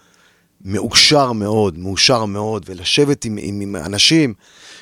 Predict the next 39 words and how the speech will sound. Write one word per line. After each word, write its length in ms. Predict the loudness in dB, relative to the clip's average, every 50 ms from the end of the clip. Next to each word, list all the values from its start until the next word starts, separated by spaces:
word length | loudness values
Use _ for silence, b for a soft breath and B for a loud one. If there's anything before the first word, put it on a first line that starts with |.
| B B B
שישבתי 560 | -2 -2 0 0 0 0 0 -2 0 0 -2
איתם 380 | 0 0 0 0 0 -2 -2 -4
הרבה 380 | -6 -8 -4 2 4 4 6 4
שנים 300 | 4 2 0 -4 -6 -6
לפני 360 | -8 -6 -6 -2 -2 0 0
זה, 180 | 0 -2 -2 -2
ואני, 240 | -2 -4 -4 -2 -2
אני 120 | -2 0 0
גם 120 | 0 -2
הפסקתי 320 | -2 -4 -6 -6 -6 -6 -6
להגיע, 340 | -6 -4 -2 0 0 2 2 0 -2 -4
אה, 200 | -6 -6 -8 -10
באיזשהו 320 | -10 -10 -10 -8 -8 -8
שלב 280 | -6 -6 -6 -6 -6 -8
מסוים, 280 | -6 -6 -6 -4 -4
אני 100 | -4 -2
לא 100 | -2 -2 0
כמוכם, 440 | 0 -2 -2 -4 -8 -10 -10 -10 -12
אה, 100 | -12 -8
לא 140 | -4 -2
הייתי 180 | -2 -2 -4 -8
חזק, 460 | -10 -10 -8 -8 -6 -6 -6 -8 -10 _ B B B B B B B B B
הפסקתי 300 | 0 0 0 0 0 0
להגיע 220 | 0 0 0 -2 -4
כי 140 | -4 -4
לא, 220 | -2 0 0 0 -2 -2
לא 260 | -2 0 0 0 -2
יכלתי 360 | -4 -6 -10 -12 -12 -14 -14
לשאת 460 | -12 -8 -6 -4 -2 -2 -2 -2 -4
את 80 | -8 -6
זה 120 | -4 -4
יותר, 280 | -4 -4 -2 -2 -2 -2
זה 100 | -2 -2 -4
היה 60 | -4
לי 100 | -4 -6
קשה 400 | -4 -2 0 2 4 4 2 2
מאוד. 420 | 0 0 2 2 4 2 2 0 _ B B B B B B B B B B B B B -10
אה, 40 | -6 -4 -2 -2 0 -2 -2 -2 -2 -2 -4 -4 -6 -6
אה, 400 | -8 -8 -6 -6 -6 -6 -8